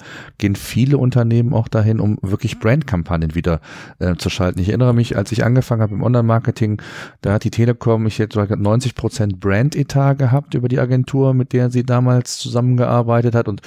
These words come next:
vielleicht zehn Prozent dann, äh, Performance-Etat. Das hat sich dann über die Jahre hin, äh, eigentlich, äh, genau au-, ausgetauscht. Das heißt, neunzig Prozent Performance und zehn Prozent, wenn überhaupt noch,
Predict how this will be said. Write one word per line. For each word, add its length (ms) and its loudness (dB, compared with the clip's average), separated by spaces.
vielleicht 280 -4
zehn 160 0
Prozent 560 -2
dann, 320 2
äh, 240 2
Performance-Etat. 840 0
Das 140 -2
hat 120 0
sich 60 -6
dann 100 0
über 120 -2
die 120 -2
Jahre 280 4
hin, 220 2
äh, 240 2
eigentlich, 580 -2
äh, 160 -2
genau 240 0
au-, 220 0
ausgetauscht. 760 2
Das 100 -2
heißt, 220 2
neunzig 280 -2
Prozent 320 -2
Performance 600 0
und 100 -2
zehn 180 0
Prozent, 380 -2
wenn 80 0
überhaupt 480 -2
noch, 240 0